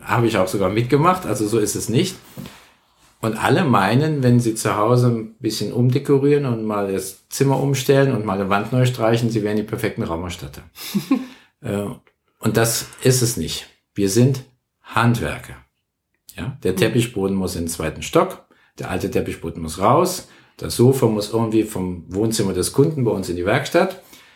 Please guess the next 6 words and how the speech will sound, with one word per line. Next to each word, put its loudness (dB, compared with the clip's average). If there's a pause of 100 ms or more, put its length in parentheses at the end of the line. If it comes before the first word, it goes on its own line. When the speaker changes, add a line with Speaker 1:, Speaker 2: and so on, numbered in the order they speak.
(140)
Speaker 1:
Also -2
auch 2
eine -2
gewisse 0
körperliche, 4
mm, -6